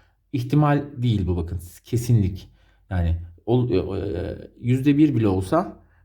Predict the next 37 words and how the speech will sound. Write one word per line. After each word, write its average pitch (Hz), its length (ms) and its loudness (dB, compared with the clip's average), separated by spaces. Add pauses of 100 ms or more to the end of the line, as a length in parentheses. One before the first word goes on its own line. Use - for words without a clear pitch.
e, 95 60 -2
yeşil 117 460 0
tohumlu 123 300 4
bezelye 113 280 2
oluşabileceğine 104 640 0
göre 139 240 0 (320)
o 120 80 -2
zaman 123 280 2 (400)
sarı - 360 -2
tohumlu 110 340 2
gitti. 104 380 -4 (440)
Düz 185 200 0
tohumlu, 160 400 2
düz 175 160 -8
tohumlu. 104 560 0 (320)
Yani 123 180 0
burada 151 160 4
zaten 151 400 2 (340)
büyük 143 280 0
A, 131 140 0
küçük - 200 -18
a, 120 160 2
büyük 120 160 0
A, 123 120 4
küçük - 240 -6
a 113 140 2
bile 87 100 2
olsa, 131 360 -2 (360)
yani 110 100 -2
bir 170 80 2
tane 135 300 4
bile 117 200 4
düz 123 160 -4
tohumlu 110 260 2
oluşabiliyorsa, 110 920 0 (280)
kes-, - 380 -2
e, 104 80 2